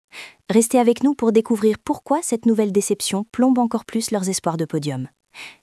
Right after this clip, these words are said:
Les Marseillais, plus combatifs que lors de leur dernier match, pensaient avoir la victoire en main jusqu'à ce que Tadjidine Mamadi commette une faute sur Jonathan Klaus. Ce pénalty, transformé par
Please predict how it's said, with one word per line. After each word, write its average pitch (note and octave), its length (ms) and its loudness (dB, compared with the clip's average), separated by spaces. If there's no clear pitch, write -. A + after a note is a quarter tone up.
Les G3+ 140 6
Marseillais, F#3 560 2
plus G#3+ 200 -2
combatifs B3 500 2
que - 120 0
lors G3 160 0
de F3+ 80 0
leur E3+ 160 0
dernier F3 280 0
match, F#3+ 240 0
pensaient B3+ 400 2
avoir A3 240 2
la G#3+ 60 2
victoire G3+ 340 -2
en G3 80 2
main F3 200 -2
jusqu'à A3+ 340 -2
ce - 80 -6
que A3 80 0
Tadjidine A3 520 2
Mamadi F#3+ 440 0
commette G3+ 340 -2
une G3+ 100 2
faute - 220 -6
sur E3 180 -4
Jonathan D#3+ 360 -2
Klaus. - 420 -8
Ce - 160 2
pénalty, G3 560 0
transformé A#3 560 2
par A3+ 180 -2